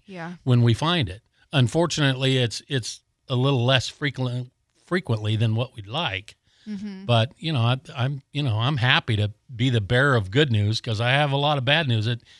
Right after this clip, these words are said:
Speaker 2: you know, we go up in the attic and it's like, "Oh man, the duct is not silver anymore. It's all striped." And you're pushing cold air through that duct, and it's not silver. It reflects the heat off from the attic. Y-, you, you can't, I mean, we could clean that, but it,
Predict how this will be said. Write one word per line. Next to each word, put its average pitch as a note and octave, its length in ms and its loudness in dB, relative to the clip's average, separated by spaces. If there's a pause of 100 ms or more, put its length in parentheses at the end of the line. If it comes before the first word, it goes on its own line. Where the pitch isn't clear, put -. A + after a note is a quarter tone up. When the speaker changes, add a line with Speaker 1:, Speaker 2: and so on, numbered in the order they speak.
(260)
Speaker 2:
you C3+ 80 -4
know, C#3 60 2
we C3 120 2
go C#3 120 6
up C#3+ 100 4
in C3+ 60 2
the B2+ 120 4
attic D3+ 260 4
and A#2 100 4
it's G#2+ 160 0
like, A2+ 300 -4
"Oh - 220 -16 (120)
man, G2+ 300 -6 (340)
the B2+ 80 0
duct C#3 300 2
is A2+ 160 2
not A#2 280 2
silver A2 520 0
anymore. G2 540 -8
It's - 140 -12
all A2 200 -4
striped." - 640 -2 (500)
And A#2+ 260 -4
you're C#3 120 -8
pushing C3+ 340 -2
cold C#3 320 -6
air D3+ 180 -2
through A2+ 240 -10
that G2+ 280 -10
duct, C#3+ 500 -4
and A#2+ 160 -4
it's A#2+ 180 -6
not B2 220 -10
silver. C3 360 -8
It A#2+ 80 -12
reflects A2 440 -12
the - 80 -16
heat D#3+ 240 -12
off G2 160 -8
from A2+ 100 -12
the G#2 140 -8
attic. C3 380 -10 (760)
Y-, C#3 140 -20
you, C#3+ 240 -10
you D3 120 -10
can't, C#3+ 320 -6 (300)
I B2 60 -2
mean, B2 220 4
we D3 120 6
could G#2+ 220 -2
clean D#3 280 0
that, A2 220 2
but A#2+ 140 -4 (160)
it, C#3 140 -12